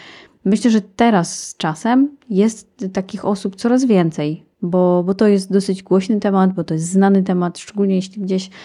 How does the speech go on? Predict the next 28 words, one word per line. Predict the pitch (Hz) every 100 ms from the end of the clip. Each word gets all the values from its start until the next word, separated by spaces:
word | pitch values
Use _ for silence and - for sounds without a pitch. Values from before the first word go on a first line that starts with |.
| - - -
wokół | 180 196 190
właśnie | 180 185 - 151
branży | 180 190 208 196 175
I | 180
T | - 190 185 185 - _ _
czy, | - 180 175 165
czy | -
po | 180
prostu | 190 - 180
gdzieś | 170 -
project | 190 180 185
managementu | 185 180 180 180 180
ktoś | - 185
się | 202
obraca, | 180 175 - 208
to | 220
doskonale | 208 - 208 208
wie, | 202
jakie | 202 196
są | 196 202 196
benefity | 196 196 190 208 190 151
z | -
tego | 147 139 135 -
wynikające. | 156 151 147 139 123 - 135 _ - - - _
Więc | 180 170
jak | 202 190
dla | 202 190
mnie | 180 220 247